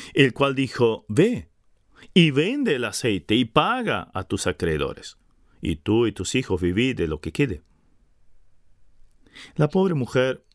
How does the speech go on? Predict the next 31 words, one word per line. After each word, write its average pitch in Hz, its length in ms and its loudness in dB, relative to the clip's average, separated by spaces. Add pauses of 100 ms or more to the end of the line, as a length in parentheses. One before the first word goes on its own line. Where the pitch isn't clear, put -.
(480)
estaba 135 340 -2
por 98 220 -2
perder, 113 600 0
al 139 220 2
menos 190 640 -2
por 92 260 0
unos 123 280 -2
años, 87 460 -4 (560)
a 104 80 -6
sus 101 200 -4
hijos, - 380 -12 (340)
los 135 160 4
cuales 160 360 0
estarían 151 380 0
expuestos 156 600 -2
a 120 160 0
todas 147 680 0
las 120 160 -4
vicisitudes 131 840 0 (320)
de 139 180 8
lo 139 260 -2
que 156 140 0
significa 156 540 -2
la 170 80 0
esclavitud. 165 500 -2 (640)
Además, 202 400 2
esto 208 200 -2
significaba 147 760 0
que 123 120 2
ella 147 260 -2
perdía 123 600 0